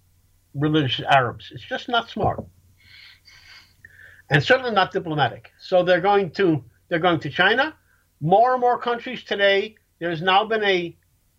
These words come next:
consensus, published consensus between Russia, China, Iran, and many other countries throughout Latin America and Africa that their major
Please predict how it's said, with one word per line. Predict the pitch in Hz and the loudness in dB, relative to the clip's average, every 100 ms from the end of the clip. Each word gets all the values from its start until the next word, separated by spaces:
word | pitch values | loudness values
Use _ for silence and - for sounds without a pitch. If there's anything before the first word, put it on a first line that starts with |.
| _ _ _ - | _ _ _ -8
consensus, | 208 151 - 240 233 208 143 - - _ _ _ _ _ _ | -8 -6 0 0 0 -8 -10 -10 -20 _ _ _ _ _ _
published | 240 247 269 - - | 0 2 -2 -8 -12
consensus | 202 175 208 - 170 131 - _ _ 151 | -12 -8 -8 -8 -10 -12 -16 _ _ -16
between | 135 196 175 151 - _ _ - | -4 0 0 -2 -10 _ _ -2
Russia, | 175 233 - 220 160 | 2 2 0 -8 -8
China, | - 220 220 202 160 120 - _ _ _ _ _ _ | -8 -4 -4 -2 -4 -4 -8 _ _ _ _ _ _
Iran, | 165 170 202 214 208 196 - | -4 2 4 4 2 -4 -6
and | 185 185 185 185 | -4 -4 -6 -2
many | 202 240 247 | -2 0 2
other | 226 226 214 | 2 2 0
countries | - 220 - 220 196 | -4 -8 -8 -8 -8
throughout | - 185 196 202 | -2 2 2 2
Latin | 202 202 208 | -2 -2 -6
America | 202 202 196 185 | -4 -4 -4 -6
and | 185 | -2
Africa | 233 233 190 185 175 180 _ _ _ 139 | -2 -4 -2 2 2 -2 _ _ _ -2
that | 170 165 | -2 -2
their | 156 175 180 180 - _ _ | -2 2 2 0 -4 _ _
major | 151 190 220 190 220 220 214 | -6 -4 -4 -2 0 0 -4